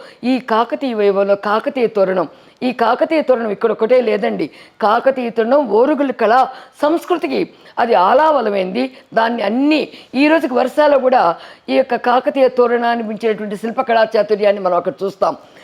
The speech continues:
అలాగే అనేక గుళ్ళ దగ్గర కూడా మన కాకతీయ తోరణంలో ఉన్నటువంటి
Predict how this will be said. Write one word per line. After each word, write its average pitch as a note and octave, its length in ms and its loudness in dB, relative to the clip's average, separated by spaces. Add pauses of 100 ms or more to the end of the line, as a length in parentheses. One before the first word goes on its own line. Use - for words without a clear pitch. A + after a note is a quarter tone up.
(140)
అలాగే C#4+ 300 4
అనేక E4+ 420 2
గుళ్ళ D#4+ 280 2
దగ్గర C#4 240 4
కూడా A#3 400 2 (220)
మన A#3+ 140 -2
కాకతీయ B3 560 0
తోరణంలో A3+ 520 -2
ఉన్నటువంటి G#3 480 -2